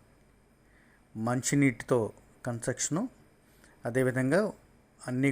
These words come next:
కూడా బ్రాండెడ్ మెటీరియల్స్తో యూజ్ చేసినటువంటి కన్‌స్ట్రక్షను. ఎక్కడా కూడా డీవియేషన్ లేకుండా as per వాస్తు ప్రకారం కానీ నాణ్యమైన కన్‌స్ట్రక్షన్ యూనిట్ కానీ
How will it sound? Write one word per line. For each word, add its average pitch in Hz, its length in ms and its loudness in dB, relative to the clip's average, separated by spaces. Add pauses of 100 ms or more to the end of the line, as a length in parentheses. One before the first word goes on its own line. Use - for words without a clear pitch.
కూడా 123 240 2
బ్రాండెడ్ 120 480 2
మెటీరియల్స్తో 113 460 -2 (100)
యూజ్ 120 240 0
చేసినటువంటి 110 600 -2 (100)
కన్‌స్ట్రక్షను. - 560 -8 (1600)
ఎక్కడా 139 380 4 (120)
కూడా 135 180 4 (1000)
డీవియేషన్ 131 580 4
లేకుండా 117 400 0
as 113 180 0
per 123 100 0 (120)
వాస్తు 123 360 0
ప్రకారం 117 440 0 (100)
కానీ 131 200 -2 (1160)
నాణ్యమైన 127 540 2 (1300)
కన్‌స్ట్రక్షన్ 123 600 -6
యూనిట్ 131 280 -2 (100)
కానీ 127 220 -2